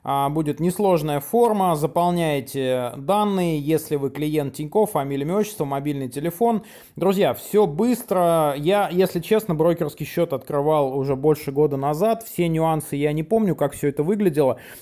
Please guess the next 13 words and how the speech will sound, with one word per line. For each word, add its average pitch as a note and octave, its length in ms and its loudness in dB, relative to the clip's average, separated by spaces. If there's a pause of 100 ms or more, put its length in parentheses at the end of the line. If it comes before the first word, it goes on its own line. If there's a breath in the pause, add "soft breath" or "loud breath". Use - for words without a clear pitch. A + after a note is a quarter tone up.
То C#3+ 80 -4
есть C#3 100 0
я F3+ 140 6
сначала D#3 640 2
открыл C#3+ 320 -2
карту C#3+ 340 -2
Тинькофф C#3 480 -2
Блэк, A#3 380 2
потом D3 420 2
я C3+ 160 4
открыл B2 340 -2
брокерский F3+ 720 2
счёт. D#3+ 400 0